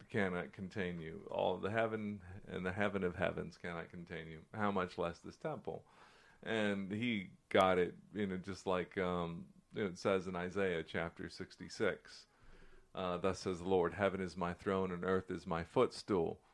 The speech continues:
Where is the house you will build for me? Where is the place of my rest? For all those things my hand has made, all those, and all those things exist, says the Lord. But on this one I will look, on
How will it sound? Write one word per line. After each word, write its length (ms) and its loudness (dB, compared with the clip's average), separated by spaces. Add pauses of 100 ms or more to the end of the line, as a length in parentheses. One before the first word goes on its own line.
Where 200 4
is 140 0
the 100 2
house 460 4
you 100 -2
will 100 -2
build 300 -2
for 140 -8
me? 200 -6
Where 260 8
is 120 2
the 80 -4
place 380 2
of 80 -8
my 180 0
rest? 540 -4 (720)
For 160 4
all 280 10
those 340 6
things 720 0
my 260 2
hand 420 -2
has 260 -2
made, 440 -2 (520)
all 280 10
those, 280 4 (600)
and 200 2
all 200 8
those 240 4
things 340 -2
exist, 720 6 (180)
says 340 -2
the 100 -8
Lord. 380 0 (880)
But 120 4
on 260 6
this 440 6
one 240 4
I 120 6
will 220 4
look, 300 0
on 220 -2